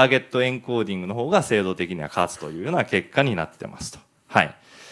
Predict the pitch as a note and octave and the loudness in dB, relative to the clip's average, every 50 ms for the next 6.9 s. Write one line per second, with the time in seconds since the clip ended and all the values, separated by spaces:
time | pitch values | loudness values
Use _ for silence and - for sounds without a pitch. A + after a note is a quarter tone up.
0 | - - - - - _ _ _ _ _ _ _ _ _ _ _ _ - D#3+ D3+ | -20 -20 -20 -20 -20 _ _ _ _ _ _ _ _ _ _ _ _ 4 4 4
1 | - C3 A#2 C#3+ C#3+ C#3+ - - C3+ C#3 B2+ G#2+ F2+ - F2 F#2+ F#2+ F2+ F2 F2 | 4 4 6 8 8 8 6 6 4 6 6 6 4 4 2 0 0 2 2 0
2 | E2+ E2 - F2+ F2 F2 G2 G#2+ F2 E2+ - - - - - - C3 B2 B2+ B2+ | -2 0 2 2 2 4 4 2 0 0 -6 -12 -14 -10 -2 -2 0 0 2 0
3 | B2+ B2+ A#2+ A#2 A2+ A2 G2+ - - G2+ G2 G2 F#2+ F2+ - - F#2+ F#2 F2+ - | 0 0 2 2 2 2 0 0 -4 -2 0 0 -2 -2 -2 0 0 0 0 -2
4 | - - B2+ B2 A#2 A2 A#2+ A2+ G#2 - - - - E2+ D#2+ D2+ D#2 E2 F2+ F#2+ | -2 -2 -2 -2 0 -2 -2 -2 -2 -4 -8 -14 -14 -12 -10 -10 -4 -4 -2 -2
5 | G2 G2+ - - A2+ G#2 - B2 A#2+ A#2 A#2+ C#3+ - - - D3+ A#2+ - - - | -2 -4 -6 -8 -10 -4 2 4 4 4 4 2 -4 0 4 4 4 4 2 -2
6 | - _ _ _ C3 A2 G2 G2 - G#2+ A2 A#2 G#2+ G#2 E2+ D2+ C2+ | -16 _ _ _ 4 4 4 4 2 2 2 2 0 -2 -6 -6 -8